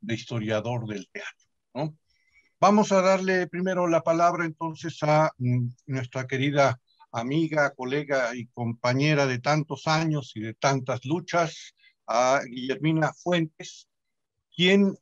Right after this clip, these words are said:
es, eh, es, eh, tiene una maestría en, en historia por la unam, es, eh, eh, especiali-, es, bueno, además tiene una formación, eh, docente, primero que nada, está, porque además también es profesora de, eh, aparte de ser investigadora del citru, es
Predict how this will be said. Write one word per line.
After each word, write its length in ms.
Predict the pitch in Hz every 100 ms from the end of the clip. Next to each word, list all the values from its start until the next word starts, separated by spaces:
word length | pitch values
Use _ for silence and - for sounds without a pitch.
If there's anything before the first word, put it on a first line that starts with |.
| -
es, 420 | 147 143 220 -
eh, 260 | 143 131 123
es, 280 | 131 127 123
eh, 180 | 120 117
tiene 260 | - 135 139
una 260 | 139 127 123
maestría 680 | 120 123 - 156 160 165 165
en, 260 | 127 117 113
en 320 | 110 117 113
historia 720 | 113 113 - 156 151 151 160 -
por 220 | 117 107
la 360 | 113 107 101 -
unam, 500 | - 131 160 165 196 - _ _ _ - - - -
es, 320 | 135 135 -
eh, 180 | 135 135 123 120 107 107
eh, 80 | 104 _
especiali-, 800 | 113 110 - 120 139 139 139 160
es, 240 | 127 -
bueno, 240 | 135 185 139
además 240 | 120 139
tiene 220 | 151 143
una 140 | 131 -
formación, 680 | 110 110 110 - 127 123 -
eh, 160 | 110 107 -
docente, 480 | 117 170 160 156
primero 400 | 139 113 117 113 -
que 100 | 135
nada, 340 | 160 139 156 - _ _ _ _ _ _
está, 400 | 127 120 - 123
porque 240 | 127 127 139
además 460 | 120 123 135 151
también 400 | - 123 113 123
es 100 | 120
profesora 640 | - 110 - 117 127 123 131
de, 180 | 120 131
eh, 200 | 113 107
aparte 320 | 104 135 127
de 60 | 113
ser 160 | 135
investigadora 640 | 120 117 - 113 123 127 127
del 180 | 127
citru, 400 | 123 160 156 156
es 160 | 139 -